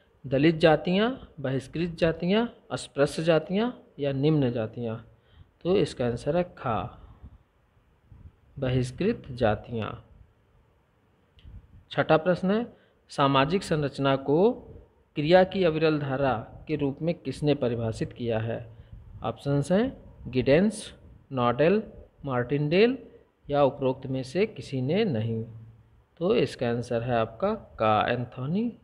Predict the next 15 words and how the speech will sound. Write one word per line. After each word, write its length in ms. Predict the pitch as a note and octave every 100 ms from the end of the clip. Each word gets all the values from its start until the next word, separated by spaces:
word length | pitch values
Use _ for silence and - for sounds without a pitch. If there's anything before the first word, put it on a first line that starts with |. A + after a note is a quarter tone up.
| C3
गिडेंस 580 | B2 A#2+ B2 A#2 A2 - - - - - D#3
ने 240 | F#3 A#3 - - - _ _ _ _ _ _ _ _
सामाजिक 420 | B2 B2 A#2+ C#3+
संरचना 460 | C#3+ A#2 A#2 A#2 B2+
को 260 | B2+ A3 C4
क्रिया 320 | - C3 C3+
की 140 | C#3
अविरल 320 | C3 B2 B2
धारा 260 | A#2+ A#2+ A#2
के 120 | B2
रूप 140 | B2 B2+
में 220 | E3+ A#3+
परिभाषित 580 | A#2+ A#2 A2+ A2 A2 A2
किया 260 | - A2 A2+
है। 240 | A2+